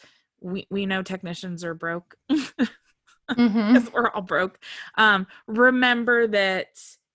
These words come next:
Speaker 1: you know, it's, it's a good idea to ask your clinic for, like, a clinical membership. We do have that option there.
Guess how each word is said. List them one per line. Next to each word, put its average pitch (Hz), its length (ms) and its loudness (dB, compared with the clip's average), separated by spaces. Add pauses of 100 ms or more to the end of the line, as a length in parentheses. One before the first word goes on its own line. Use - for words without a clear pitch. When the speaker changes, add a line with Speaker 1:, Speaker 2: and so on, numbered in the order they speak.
Speaker 1:
you 220 180 -10
know, 170 480 -8
it's, - 320 -14
it's 196 140 -12
a 247 40 -12
good 320 160 -10
idea 349 300 -6
to 302 80 -6
ask 240 400 -8
your 262 100 -8
clinic 240 800 -10
for, 226 160 -6
like, 220 200 -6
a 202 80 -8
clinical 247 580 -10
membership. 233 880 -4
We 202 140 -8
do 190 180 -10
have 196 200 -10
that 208 180 -6
option 185 500 -10
there. 180 500 -8